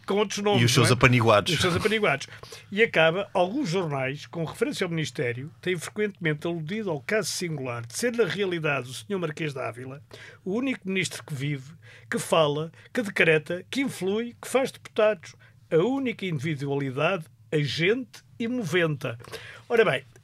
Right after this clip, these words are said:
Speaker 1: o que eu queria perguntar é assim, o Ávila era mesmo isto? Quer dizer, isto é, oh, isto, quer dizer, isto é uma caricatura, como é óbvio, mas quer dizer, esta caricatura, eh,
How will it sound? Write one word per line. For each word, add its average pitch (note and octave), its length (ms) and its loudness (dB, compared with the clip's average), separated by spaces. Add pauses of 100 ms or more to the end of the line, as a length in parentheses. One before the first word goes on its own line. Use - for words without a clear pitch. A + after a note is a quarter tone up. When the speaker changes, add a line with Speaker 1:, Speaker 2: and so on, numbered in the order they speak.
(380)
Speaker 1:
o F#3 60 -6
que C#4 80 -4
eu B3+ 80 -2
queria D#4+ 180 0
perguntar A#3 380 2
é - 20 6
assim, G#3+ 140 0
o A3+ 280 0
Ávila A3+ 300 4
era A3 100 6
mesmo G3 320 0
isto? F3+ 280 -4
Quer F3 140 0
dizer, C#3+ 180 -2
isto D3+ 180 -4
é, - 80 -2
oh, F3 320 2
isto, E3 220 -4
quer G#3+ 80 4
dizer, E3 160 0
isto B2+ 100 -8
é - 20 -2
uma G3 120 -4
caricatura, G3+ 600 0
como E3 140 -2
é - 20 2
óbvio, F3 320 2 (400)
mas G#3 140 0
quer A#3+ 120 6
dizer, D#3+ 340 2
esta G#3+ 240 2
caricatura, F#3+ 760 0 (140)
eh, E3+ 320 0